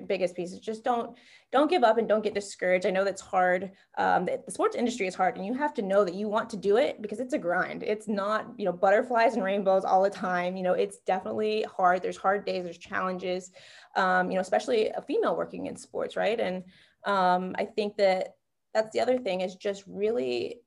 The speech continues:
you know, set the tone for yourself, um, and, you know, anywhere you go, uh, because like I said, leaving your mark is so important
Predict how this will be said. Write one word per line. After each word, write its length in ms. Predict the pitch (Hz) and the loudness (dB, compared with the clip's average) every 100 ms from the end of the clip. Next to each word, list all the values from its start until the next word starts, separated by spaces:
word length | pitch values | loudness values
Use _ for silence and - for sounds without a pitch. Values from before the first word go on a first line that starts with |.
| _ - | _ -10
you 100 | 180 | -8
know, 60 | |
set 200 | 175 277 | -6 -4
the 80 | 392 | -6
tone 260 | - 208 220 | -4 -4 -2
for 100 | 202 | -4
yourself, 640 | 185 190 185 185 185 - | -6 -2 0 0 -2 -8
um, 520 | - 180 175 175 180 - | -2 -2 -2 -6 -10 -6
and, 380 | 185 180 180 180 - _ _ _ _ _ - | -4 -2 -4 -8 -18 _ _ _ _ _ -6
you 80 | 220 | 0
know, 100 | 247 | 2
anywhere 260 | 285 240 | 4 4
you 120 | 196 | 4
go, 380 | 190 175 127 175 - - | 2 2 0 -8 -16 -4
uh, 320 | 190 180 165 165 | 2 2 2 -4
because 460 | - 190 185 180 - | -6 -2 -2 -4 -6
like 120 | 190 190 | -2 0
I 60 | |
said, 260 | 202 180 175 | 0 -2 0
leaving 280 | 190 220 226 | 0 2 0
your 120 | 190 | -2
mark 200 | 185 185 | -2 -2
is 160 | 180 | -6
so 160 | - 185 | -2 -2
important 580 | 185 185 180 165 175 | -2 -2 -2 0 -4